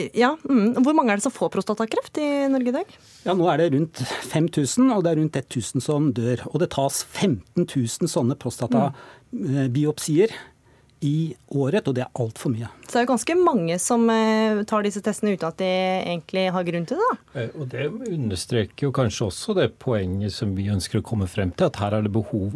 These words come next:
Speaker 3: å informere,
Speaker 1: Mm.
Speaker 3: eh, om, om P S A-testen, og at den bør være, som det er sagt, at det bør være en balansert informasjon, sånn at den enkelte person da kan gjøre sine egne valg. Så er det jo da viktig, da, bare jeg har så lyst til å understreke det, at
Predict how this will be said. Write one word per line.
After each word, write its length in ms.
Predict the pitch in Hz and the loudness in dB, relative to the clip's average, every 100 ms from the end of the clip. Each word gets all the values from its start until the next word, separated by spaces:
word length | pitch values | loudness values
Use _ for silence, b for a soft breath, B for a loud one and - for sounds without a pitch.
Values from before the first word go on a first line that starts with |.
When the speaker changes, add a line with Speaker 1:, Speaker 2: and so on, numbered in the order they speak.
| 196 | -2
Speaker 3:
å 140 | 104 | 0
informere, 800 | 101 92 - 104 87 92 175 139 - | 0 -2 -2 0 0 2 2 0 -4
Speaker 1:
Mm. 160 | 185 | 0
Speaker 3:
eh, 200 | 131 123 156 | 2 2 0
om, 180 | 135 101 214 | -2 -4 -4
om 520 | 135 101 107 127 180 - | -2 0 0 -2 -4 -4
P 80 | |
S 140 | 110 90 | -2 0
A-testen, 520 | 95 92 113 - 196 180 | -2 -2 -4 -2 0 2
og 140 | 92 | 0
at 80 | - | -2
den 160 | 113 | -2
bør 100 | 104 | -2
være, 300 | 104 95 90 98 | 0 0 -2 -4
som 140 | 127 | -2
det 80 | 123 | -2
er 40 | - | -2
sagt, 240 | 190 - | -6 -4
at 100 | 139 | -4
det 120 | 139 | -2
bør 100 | 123 120 | 0 0
være 160 | 110 92 | 0 0
en 100 | 98 | -2
balansert 560 | 95 95 104 - 95 107 | -2 -2 -4 -4 -4 -4
informasjon, 480 | 98 - 110 214 214 B B B - | -6 -4 0 0 0 B B B -6
sånn 240 | - 107 | 0 2
at 120 | 104 - | 2 2
den 100 | 120 | 0
enkelte 560 | 90 82 - 90 - | 0 -4 -6 -8 -4
person 380 | 107 - 110 95 | -4 -4 -2 -2
da 100 | 92 | -4
kan 220 | - 107 | -2 0
gjøre 340 | 104 95 87 87 | 0 0 -2 -4
sine 260 | - 95 104 | -4 -2 -2
egne 320 | 90 87 92 | -2 -4 -4
valg. 300 | 90 98 123 - B B B | -2 -4 -6 -12 B B B
Så 180 | - 120 | 2 4
er 60 | |
det 60 | 135 | 6
jo 60 | 180 | 6
da 80 | 147 | 6
viktig, 320 | 147 - 156 | 4 -2 0
da, 120 | 147 147 | 2 2
bare 180 | 139 | 2
jeg 140 | 139 139 | 2 2
har 60 | 127 | 0
så 120 | 143 | 0
lyst 160 | 131 - | -2 0
til 100 | 165 | 0
å 40 | 123 | 0
understreke 320 | 101 120 120 | 0 0 2
det, 120 | |
at 40 | 170 | 2